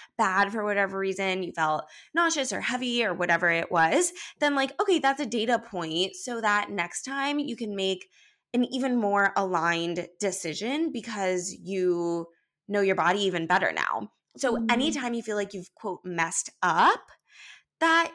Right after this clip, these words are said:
Speaker 1: is an opportunity to just get to know your body that much better, because if you didn't have any, quote,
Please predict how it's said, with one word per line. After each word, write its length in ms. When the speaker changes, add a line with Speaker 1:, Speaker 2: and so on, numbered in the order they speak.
Speaker 1:
is 260
an 200
opportunity 920
to 220
just 400
get 160
to 100
know 80
your 140
body 480
that 260
much 260
better, 460
because 340
if 220
you 140
didn't 380
have 380
any, 380
quote, 340